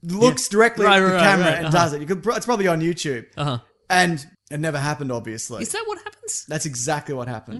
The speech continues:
Speaker 2: Okay.
Speaker 1: Why don't you look it up right now?
Speaker 2: Okay, I will.
Speaker 1: I don't mind.
Speaker 2: I'm going to, 'cause I, it's not that I don't trust you, but I don't.
Speaker 1: I feel like you don't trust me.
Speaker 2: I don't.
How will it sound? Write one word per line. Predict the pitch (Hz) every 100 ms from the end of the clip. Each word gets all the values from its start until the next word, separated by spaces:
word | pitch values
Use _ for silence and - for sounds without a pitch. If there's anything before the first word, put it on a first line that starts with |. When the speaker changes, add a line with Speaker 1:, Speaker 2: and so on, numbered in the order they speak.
| 254
Speaker 2:
Okay. | 113 104 -
Speaker 1:
Why | 214
don't | 226
you |
look | 190 180
it |
up | 165 147
right | 143 123
now? | 127 110 123
Speaker 2:
Okay, | 131 139
I | 117
will. | 110 107 -
Speaker 1:
I | 160
don't | 151
mind. | 143 117 101 - -
Speaker 2:
I'm | 135 139
going | 135 123
to, | 117 113 107 _ _
'cause | - 143
I, |
it's | 147 165 247
not | 254
that | 196
I | 160
don't | 151
trust | - 127 -
you, | 117
but | 120
I | 117
don't. | 104 71 - _ -
Speaker 1:
I |
feel | 220 440
like | 392 285
you | 247
don't | 165 185 214 -
trust | 190 214 - 135
me. | 110 -
Speaker 2:
I |
don't. | 127 113 113